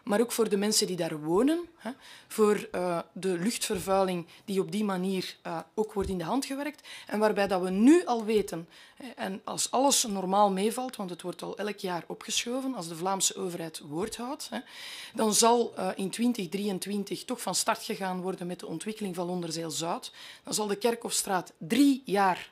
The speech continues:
minstens, drie jaar afgesloten zijn, zal daar geen verkeer zijn. Maar eens dat, eh, de verkeerswisselaar, eh, Londerzeel-Zuid zal ontwikkeld zijn, dan weten we nu al, hè, dat er heel veel verkeer zal aangezogen worden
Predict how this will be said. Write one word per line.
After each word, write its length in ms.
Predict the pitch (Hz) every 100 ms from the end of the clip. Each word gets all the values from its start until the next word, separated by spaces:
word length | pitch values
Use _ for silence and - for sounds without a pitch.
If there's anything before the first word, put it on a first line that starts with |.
| -
minstens, 520 | 175 147 - - - - - -
drie 240 | - 214
jaar 220 | 226 185 -
afgesloten 680 | 175 - 214 226 233 233
zijn, 180 | 233 233
zal 140 | 202 185
daar 140 | 170
geen 200 | 180 190
verkeer 340 | 226 233 247
zijn. 240 | 233 254 - - - -
Maar 240 | 208 202
eens 320 | - 247 226
dat, 320 | 175 190 190 -
eh, 160 | 175 175 180
de 200 | 185 160
verkeerswisselaar, 1200 | 160 - 208 202 - - 202 - 185 170 170 - - - - -
eh, 240 | - 190 -
Londerzeel-Zuid 760 | 214 226 190 196 180 196 196
zal 140 | 196 175
ontwikkeld 460 | 156 190 247 285
zijn, 320 | - 254 247 240 - -
dan 160 | 202
weten 300 | 202 220 214
we 80 | 170
nu 360 | 170 185 233 285
al, 280 | 294 320 320 - -
hè, 100 | 247
dat 200 | 254 -
er 60 | 175
heel 440 | 156 185 254 302
veel 220 | 247 254
verkeer 560 | 220 - 220 233 269 - - -
zal 360 | 165 196 220 -
aangezogen 760 | - 190 254 269 - 254 233 214
worden 340 | 240 233 233